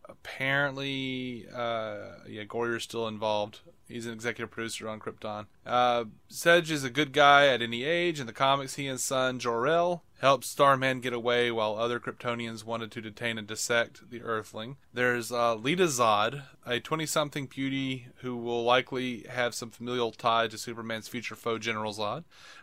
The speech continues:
while she herself is a reluctant warrior. Uh, Val-El, Sedge's genius grandpa,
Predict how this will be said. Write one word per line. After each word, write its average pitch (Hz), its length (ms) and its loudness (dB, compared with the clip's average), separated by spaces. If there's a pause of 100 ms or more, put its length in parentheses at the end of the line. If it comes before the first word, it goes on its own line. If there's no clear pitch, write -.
while 113 120 0
she 135 240 -2
herself 123 380 0
is 117 100 -4
a 110 80 -2
reluctant 110 540 2
warrior. 104 320 -8 (420)
Uh, 117 300 0
Val-El, 143 920 8 (120)
Sedge's 131 460 0
genius 143 540 -2
grandpa, 120 760 0